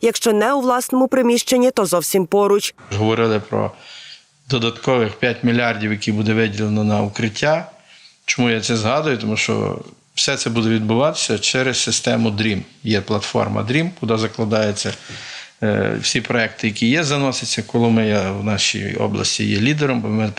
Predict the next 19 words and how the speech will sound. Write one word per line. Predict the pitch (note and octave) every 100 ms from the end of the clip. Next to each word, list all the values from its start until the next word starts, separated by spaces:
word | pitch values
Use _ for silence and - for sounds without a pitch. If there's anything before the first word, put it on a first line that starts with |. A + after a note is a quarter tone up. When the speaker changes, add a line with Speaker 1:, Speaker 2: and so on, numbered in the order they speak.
| -
Speaker 2:
вже | A2+ A2+ G2+ - -
сорок | - - C3+ B2
дев'ять | G#2+ A#2+ A#2 G#2
проєктів | A#2 A#2+ A2 - A2+
маємо | A2 G#2+ G#2+ G#2 G2+ - - -
занесених | A2+ A#2 A2+ A2 G#2 - G#2 G2+ -
в, | G2+ G2
в | G2+
цю | -
систему. | A2 - - D3 F3 D#3 C#3 - - - - -
Маємо | B2+ A#2 A2 A2+
вже | A2 A#2
результати. | A#2 G#2 G#2+ G#2 D3+ D#3 D3 A2
Два | A2 A#2+
проекти | A2 A#2 A#2 A#2 -
з | A2
них | A2+ G#2+
по | - - G#2 G#2+ F#2+
харчоблок, | - A2 F#2+ A#2+ A2+ A#2+ A#2+